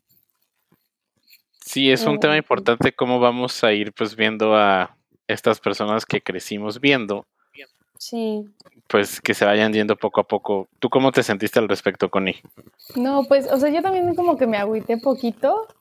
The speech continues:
Speaker 3: como que no le tenía
Speaker 2: Ujú.
Speaker 3: así tanto cariño al personaje, pero sí me puse a reflexionar que todos los adultos iban a empezarse a morir y dije, "Chale", ¿no?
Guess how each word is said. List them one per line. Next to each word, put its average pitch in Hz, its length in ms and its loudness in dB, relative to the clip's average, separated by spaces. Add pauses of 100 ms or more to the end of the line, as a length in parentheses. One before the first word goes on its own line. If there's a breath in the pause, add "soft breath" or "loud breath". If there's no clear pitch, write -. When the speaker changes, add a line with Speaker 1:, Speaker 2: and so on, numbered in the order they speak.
(140)
Speaker 3:
como 226 340 0
que 226 80 -4
no 233 140 -2
le 269 100 0
tenía 220 300 2
Speaker 2:
Ujú. 220 80 2
Speaker 3:
así 233 120 -8
tanto 233 320 -4
cariño 214 300 -4
al 233 100 -4
personaje, 202 520 -6
pero 220 180 2
sí 214 120 -4
me 269 120 0
puse 285 220 -2
a 302 40 2
reflexionar 220 800 -4
que 254 120 0
todos 269 400 2
los 269 240 -2
adultos 247 680 -2 (680)
iban 254 360 2
a - 20 4
empezarse 208 680 2
a 285 80 2
morir 208 540 0
y 220 220 -2
dije, 214 480 0 (120)
"Chale", 220 880 0
¿no? 220 340 -6